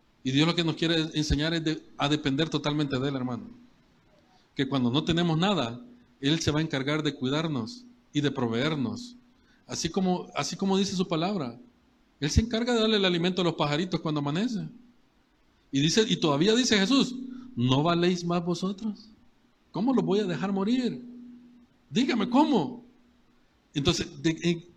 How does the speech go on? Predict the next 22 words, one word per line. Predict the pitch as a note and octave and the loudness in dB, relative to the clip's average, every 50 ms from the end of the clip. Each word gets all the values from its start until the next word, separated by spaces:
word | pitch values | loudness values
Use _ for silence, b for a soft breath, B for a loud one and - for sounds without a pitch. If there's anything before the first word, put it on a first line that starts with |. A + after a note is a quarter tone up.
| - - | -14 -6
en | - E3 E3 | -4 -4 0
qué | - B3+ | 0 0
va | C4 C4 | 2 4
enfocado | B3+ B3 B3 D4+ - A3 A3 A3 G3+ | 2 4 2 0 0 2 2 2 2
entonces | F#3+ - - G#3+ G#3+ - G3 F#3 | 2 2 2 2 2 2 2 2
la | F3+ | 2
acción | F3 F3 - - G#3 G#3+ | 2 2 0 0 2 2
de | G3+ G3 | 4 2
diezmar | F#3 F3 F3+ D#3 E3+ F#3 F#3+ G3 | 4 2 2 2 2 2 4 4
y | F#3+ | 4
ofrendar? | F#3+ F#3 F#3 F#3 F#3+ G#3+ G#3 E3 C3 - - - _ _ b b b b b b b b b b _ _ _ | 2 2 2 0 2 2 2 2 0 -4 -10 -18 _ _ b b b b b b b b b b _ _ _
Que | - C#3 | -2 2
Dios | C3 C#3+ D3+ D3+ | 4 4 2 2
quiere | - E3 D#3+ D#3+ | 2 0 2 4
ver | D3 D3 D#3 E3+ E3 D#3+ - - | 4 4 4 4 4 0 -4 2
qué | - F3 | 2 2
tan | E3 - F3 E3 E3 | 4 4 2 4 4
agradecido | D#3+ D#3+ D#3 D#3 D3 C#3+ C#3 C3+ - E3+ E3+ E3 D3+ | 4 4 4 4 4 2 0 0 2 2 4 4 4
es | C#3+ | 4
usted | C#3 C3+ D#3 D#3 D#3 C#3+ B2 A#2+ B2 - | 4 4 4 4 4 2 -2 -4 -4 -2
y | C3+ | 0
yo. | C3+ C#3+ C#3 C3+ A#2+ A#2 | 2 4 2 2 0 -2